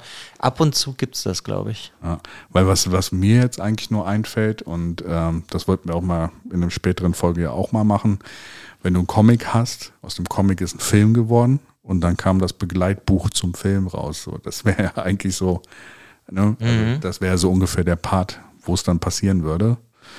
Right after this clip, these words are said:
Speaker 2: Aber zu einem Comic selber hab ich, glaub ich, noch kein Buch gesehen. Also, wo einfach das Comic dann als Buch nochmal geschrieben worden ist. Vielleicht ist es eine Marktlücke. Vielleicht sollten wir es machen. Wir schreiben die Bücher zu Comics.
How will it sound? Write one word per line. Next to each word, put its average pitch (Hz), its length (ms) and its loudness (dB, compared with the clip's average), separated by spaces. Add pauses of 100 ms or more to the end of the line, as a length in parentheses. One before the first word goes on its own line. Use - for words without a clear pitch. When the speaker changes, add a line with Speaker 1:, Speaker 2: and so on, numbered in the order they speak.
(320)
Speaker 2:
Aber 82 360 0 (220)
zu - 120 -2
einem 80 200 0
Comic 87 340 0
selber 90 260 0
hab 101 120 2
ich, 101 100 -10
glaub 95 180 -6
ich, 87 100 -10
noch - 220 -8 (400)
kein 95 280 0
Buch 85 200 -12
gesehen. 82 400 -10 (240)
Also, 73 320 -4 (380)
wo 73 80 -2
einfach 78 200 0
das 78 160 -2
Comic 78 340 0
dann 80 180 0
als 73 160 -4
Buch - 200 -8
nochmal 78 220 -4
geschrieben 80 300 -4
worden 78 180 -6
ist. 80 180 -10 (1160)
Vielleicht - 240 -6
ist 80 240 -4
es - 60 -10
eine 78 100 2
Marktlücke. 78 640 2 (140)
Vielleicht - 240 -6
sollten 85 200 -4
wir 82 40 -4
es 82 100 -8
machen. - 400 0
Wir - 80 -8
schreiben 85 300 2
die 82 80 -2
Bücher 90 340 0
zu - 140 -4
Comics. - 520 0